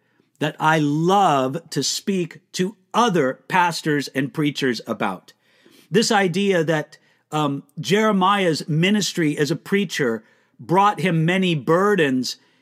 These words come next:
and he tried to stop preaching, but he couldn't, because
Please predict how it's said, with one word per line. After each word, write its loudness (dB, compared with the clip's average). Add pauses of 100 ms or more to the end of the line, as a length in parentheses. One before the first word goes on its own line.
(120)
and -2
he -4
tried 0
to -2
stop -2
preaching, 0 (440)
but 0
he 0
couldn't, -2 (680)
because -2